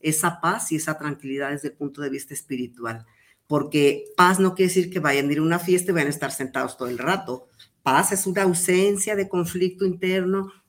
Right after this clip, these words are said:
o, y cuando hablamos de paz mundial, pues un, una ausencia de conflictos, eh, bélicos. Y qué bueno que todos nos podamos vis-, vestir o, si no nos vestimos de blanco, al menos proyectarlo. No al menos,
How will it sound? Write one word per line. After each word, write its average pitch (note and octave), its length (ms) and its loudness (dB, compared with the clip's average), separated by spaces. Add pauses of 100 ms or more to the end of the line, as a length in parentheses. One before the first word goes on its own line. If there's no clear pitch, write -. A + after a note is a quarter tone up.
(120)
o, C#3+ 320 0
y C3 240 -6
cuando C3 280 -2
hablamos B2+ 280 -2
de D3+ 100 -2
paz - 240 -4
mundial, D3+ 460 0
pues - 200 -12
un, C3+ 360 -6 (380)
una C#3+ 200 0
ausencia C#3+ 500 -2
de C#3 140 -4
conflictos, C#3 880 -6 (260)
eh, C3+ 140 -4
bélicos. D#3 680 4 (240)
Y D#3+ 180 -6
qué G3 120 2
bueno F#3+ 340 4
que E3+ 100 -4
todos E3+ 360 -2
nos D#3+ 160 -2
podamos D3 540 -2
vis-, - 320 -2
vestir C#3+ 580 -2
o, E3+ 500 6 (120)
si - 220 -2
no C3 140 2
nos E3+ 200 0
vestimos F3+ 460 0
de F#3+ 80 -2
blanco, E3+ 500 -4
al C#3+ 160 0
menos C#4 380 0
proyectarlo. D3+ 1120 0
No E3+ 140 4
al E4 140 8
menos, D4+ 400 4